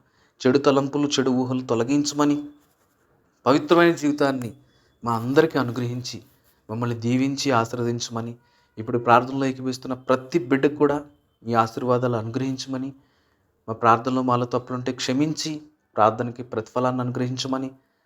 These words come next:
తండ్రి, కుమార, పరిశుద్ధాత్మ నామమున మిక్కిలి వినయంగా ప్రార్థించి, అడుగు వాటి నెలను మనస్ఫూర్తిగా పొందుకుని ఉన్నామని నమ్మి విశ్వసిస్తున్నాం, పరమ తండ్రి.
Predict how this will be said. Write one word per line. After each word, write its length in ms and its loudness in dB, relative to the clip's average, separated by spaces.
తండ్రి, 300 6
కుమార, 360 2
పరిశుద్ధాత్మ 800 0
నామమున 400 -4
మిక్కిలి 320 4
వినయంగా 300 0
ప్రార్థించి, 680 -4
అడుగు 240 2
వాటి 260 8
నెలను 340 -2
మనస్ఫూర్తిగా 720 -4
పొందుకుని 500 -4
ఉన్నామని 520 -2
నమ్మి 400 2
విశ్వసిస్తున్నాం, 760 -4
పరమ 300 -2
తండ్రి. 480 -8